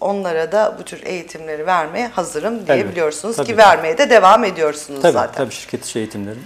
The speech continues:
Speaker 2: oluyor.
Speaker 1: Evet. Çok şirin bir gitarınız var ve gitarınızla gelmişsiniz. E, madem
Speaker 2: Evet.
Speaker 1: gitarınızla geldiniz, sesinizi de duyalım. Gitarın sesini de bir duyalım diyoruz.
Speaker 2: Ben, e,
Speaker 1: Sizden rica ediyoruz.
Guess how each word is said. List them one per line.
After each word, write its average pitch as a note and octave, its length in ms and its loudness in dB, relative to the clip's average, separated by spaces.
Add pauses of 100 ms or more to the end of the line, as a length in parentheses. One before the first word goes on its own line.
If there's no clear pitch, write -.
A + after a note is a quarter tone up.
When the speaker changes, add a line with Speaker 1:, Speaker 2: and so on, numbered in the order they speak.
(260)
Speaker 2:
oluyor. A2 260 -10 (340)
Speaker 1:
Evet. G3+ 240 0 (400)
Çok F#4 220 0
şirin E4+ 420 0
bir D#4+ 120 0
gitarınız C#4+ 720 0
var G#3 340 4 (240)
ve A#3 100 -4
gitarınızla C4 760 2
gelmişsiniz. F#3 920 2 (400)
E, F#3+ 360 8
madem E4 280 6
Speaker 2:
Evet. D4 100 2
Speaker 1:
gitarınızla C#4+ 580 4
geldiniz, G#3+ 640 6 (220)
sesinizi A#3+ 680 -2
de G#3 220 6 (220)
duyalım. D#3 440 0 (280)
Gitarın G3 380 -2
sesini A#3 480 -2
de A3+ 160 -2
bir G3+ 200 -4
duyalım D#3+ 380 -2 (280)
diyoruz. A3 520 4 (100)
Speaker 2:
Ben, - 120 -8
e, C#3 40 2
Speaker 1:
Sizden B3 540 6
rica C4 300 6
ediyoruz. F3 640 0